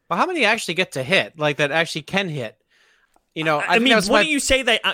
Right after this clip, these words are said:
Speaker 2: I'm starting to hear more, not that I'm, I'm super heavy invested into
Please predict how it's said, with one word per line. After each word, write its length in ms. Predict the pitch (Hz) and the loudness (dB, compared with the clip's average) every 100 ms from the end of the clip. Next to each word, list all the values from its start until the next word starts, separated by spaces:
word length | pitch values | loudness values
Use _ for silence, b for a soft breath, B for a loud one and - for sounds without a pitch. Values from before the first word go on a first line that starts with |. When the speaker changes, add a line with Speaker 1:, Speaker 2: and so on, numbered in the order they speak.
| 175 | -4
Speaker 2:
I'm 140 | 208 220 | -4 -2
starting 400 | - 302 311 262 | -2 -2 -2 -4
to 80 | 220 | -4
hear 260 | 202 190 | -2 -2
more, 380 | 156 160 185 190 | 0 0 0 0
not 180 | 247 277 | -2 0
that 140 | 262 | 0
I'm, 180 | 185 156 | -2 -4
I'm 160 | 160 143 | -6 -4
super 760 | - - 202 226 - 240 233 233 B B | -4 -2 -2 -2 0 0 0 -4 B B
heavy 360 | 214 202 220 | 0 0 -4
invested 480 | 214 185 202 - 190 | -4 0 -2 -2 -4
into 300 | 180 147 | -2 -2